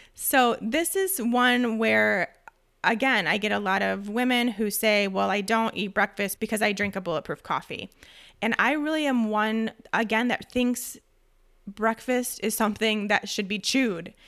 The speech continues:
Chew your breakfast, get that whole process started. It does signal a different response in your body besides just drinking a bunch of fat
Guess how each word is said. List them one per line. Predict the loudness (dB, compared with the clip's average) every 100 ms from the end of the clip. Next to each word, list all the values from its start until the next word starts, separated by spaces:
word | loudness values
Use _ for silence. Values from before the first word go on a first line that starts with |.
| -14
Chew | -4 0 2
your | 2 0
breakfast, | 0 -2 -2 0 0 -2 -8 -2
get | -2 2
that | 2 2
whole | 0 -4
process | -2 -2 -2 -4 -4
started. | -2 0 0 0 -2 -4 -12 -6
It | -4 -4 -2
does | 0 2 0 -2
signal | -2 0 0 -2 -2
a |
different | -4 -6 -4 -6
response | -6 -6 -2 -2 -2
in | -2 -4
your | -2
body | 0 0 0
besides | -2 0 0 -2
just | -4 -6 -6
drinking | -4 -4 -2 -2
a | -2
bunch | -4 -6
of | -6
fat | 0 2 2